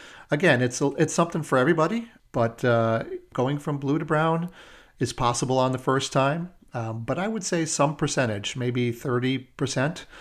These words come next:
forty percent, somewhere in that range, um, maybe thirty percent. Don't, don't pass on the first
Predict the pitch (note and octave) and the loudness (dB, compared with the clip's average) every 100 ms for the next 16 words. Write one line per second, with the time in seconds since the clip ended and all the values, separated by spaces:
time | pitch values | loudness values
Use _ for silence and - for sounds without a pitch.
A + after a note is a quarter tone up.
0 | - - - - - B2 B2 B2+ C#3+ C#3 | -20 -20 -20 -20 -6 0 2 2 0 2
1 | C3+ C3+ B2+ B2+ B2+ B2+ B2+ B2+ - B2 | 0 0 -2 0 0 0 0 0 0 0
2 | B2 B2+ B2+ - - A#2 A2 A2 A2 - | 0 -2 -4 -6 -4 -4 -2 -4 -8 -8
3 | G3 G#3+ E3+ A#2+ A#2 A2 A2+ - D3+ C#3+ | -6 -4 0 0 0 -6 -8 -6 2 2
4 | C3 - C3 C3+ A#2+ A#2 A#2 G#2+ G2 F#2+ | 2 -2 -2 0 0 0 -2 -6 -6 -8
5 | F2+ - - | -6 -10 -14